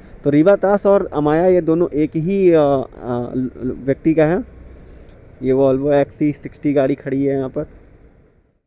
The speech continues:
ये है, अ, होटल रेडिसन, ये बहुत पुराना है, जब हम लोग छोटे-छोटे थे, स्कूल जाते थे,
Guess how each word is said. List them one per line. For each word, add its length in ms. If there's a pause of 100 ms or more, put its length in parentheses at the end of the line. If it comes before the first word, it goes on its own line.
ये 220
है, 320
अ, 280
होटल 320
रेडिसन, 500
ये 100
बहुत 360
पुराना 300
है, 60
जब 100
हम 80
लोग 100
छोटे-छोटे 440
थे, 160
स्कूल 280
जाते 260
थे, 160